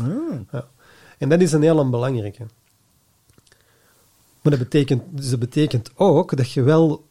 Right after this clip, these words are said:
Speaker 2: niet moet bezig zijn, want de meeste trainers, coaches, consultants, die be-, zijn bezig met een topic. En dat is maar een stukje. En dat is, hè, een, een derde, eh, element waar dat ze vaak tegenaan lopen, is dat, ehm,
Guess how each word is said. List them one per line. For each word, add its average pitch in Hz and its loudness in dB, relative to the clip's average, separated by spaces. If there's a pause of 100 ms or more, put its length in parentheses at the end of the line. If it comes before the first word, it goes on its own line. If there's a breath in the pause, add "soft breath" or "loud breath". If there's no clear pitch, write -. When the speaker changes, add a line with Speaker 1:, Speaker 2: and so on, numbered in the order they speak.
Speaker 2:
niet 143 -2
moet 135 0
bezig 160 0
zijn, 156 -4
want 120 -8
de 131 -8
meeste 160 0 (400)
trainers, 143 -2
coaches, 123 -6
consultants, 170 -2
die 127 -2
be-, 127 0
zijn 120 0
bezig 160 0
met 147 -2
een 107 -8
topic. - -10 (1400 soft breath)
En 139 0
dat 135 -2
is - -8
maar 131 -4
een 120 -4
stukje. 110 -8
En 131 -8
dat 131 -4
is, 120 -8
hè, 151 -8
een, 131 -6
een 123 -10
derde, 175 -4
eh, 147 -4
element 156 -4
waar 143 -6
dat 143 -4
ze 131 -10
vaak 143 -4
tegenaan 135 -4
lopen, 170 -2
is 135 -4
dat, 131 -2 (480 loud breath)
ehm, 135 -2